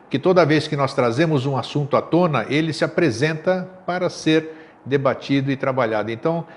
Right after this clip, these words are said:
tem sido muito enriquecedor. Nós já estamos na edição oitenta e sete e esperamos você ao vivo todos os dias, você interagindo conosco no chat,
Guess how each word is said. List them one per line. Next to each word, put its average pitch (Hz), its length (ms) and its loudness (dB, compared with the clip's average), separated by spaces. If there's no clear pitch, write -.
tem 143 120 -2
sido 135 360 2
muito 165 320 2
enriquecedor. 135 800 2
Nós 107 100 -6
já 123 100 -2
estamos 120 360 -4
na 120 80 -2
edição 113 400 -4
oitenta 131 460 2
e 120 60 2
sete - 640 0
e 196 320 0
esperamos 151 480 0
você 151 460 0
ao 160 220 4
vivo 143 500 2
todos 143 200 0
os 113 140 -2
dias, 135 180 4
você 123 260 0
interagindo 131 580 2
conosco 131 420 0
no 117 140 -2
chat, 147 420 -4